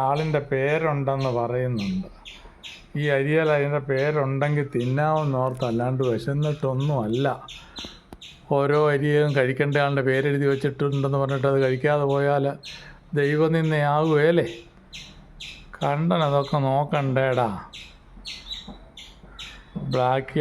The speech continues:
അമ്മയൊന്നും കാണുന്നുമില്ല. ഞാൻ പതുക്കെ ഒന്നുമില്ലേ പോകാം. പിന്നെ പടമൊക്കെ എടുത്ത് എന്നെ നാറ്റിക്കല്ലേ. നിങ്ങളുടെ ഒരു സോഷ്യൽ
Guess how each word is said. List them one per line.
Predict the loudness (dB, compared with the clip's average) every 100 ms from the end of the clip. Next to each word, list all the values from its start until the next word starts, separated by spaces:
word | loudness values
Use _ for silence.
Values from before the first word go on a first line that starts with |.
| 0
അമ്മയൊന്നും | 2 0 0 0 0
കാണുന്നുമില്ല. | 0 0 0 0 0 0 0 0 0 -2 -8 -20 -20 -18 -16 -18 -20 -20 -20 -16 -16 -16 -20 -20 -10 -6
ഞാൻ | -4 -2 -2
പതുക്കെ | -2 -2 -4 -4 -4 -8 -18 -20 -16 -14 -12 -10 -4 -2
ഒന്നുമില്ലേ | 0 0 0 -2 -2
പോകാം. | -2 0 0 -2 -6 -20 -20 -16 -16 -14 -16 -16 -20 -20 -20 -14 -8
പിന്നെ | -4 -4 -6 -10 -20 -18 -16 -16 -18 -20 -20 -18 -18 -20 -20 -18 -16 -14 -16 -16 -18 -20 -20 -20 -18 -18 -20 -20 -18 -16 -18 -20 -20 -12 -4
പടമൊക്കെ | -2 0 0 0 -2 -2
എടുത്ത് | 0 -2
എന്നെ | -2 -2 -2
നാറ്റിക്കല്ലേ. | -2 -4 -6 -4 -4 -2 0 0 0 -6 -10 -8 -8 -4 -2
നിങ്ങളുടെ | 0 2 2 2
ഒരു | 2 0 0 0
സോഷ്യൽ | -2 0 -2